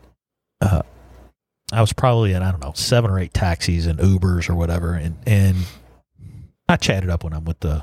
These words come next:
those guys in the car for some, some time.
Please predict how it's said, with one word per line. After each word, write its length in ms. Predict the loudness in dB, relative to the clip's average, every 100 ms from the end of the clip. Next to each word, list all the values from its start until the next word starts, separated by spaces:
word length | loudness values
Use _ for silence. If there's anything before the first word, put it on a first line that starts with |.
| -2
those 160 | -2 0
guys 300 | 0 0 -2
in 100 | -4
the 100 | -6 -2
car 180 | 2 2
for 260 | 0 -4 -6 -14 _ -16 -4
some, 280 | -2 0 -4 -10
some 180 | -6 -2
time. 240 | 0 0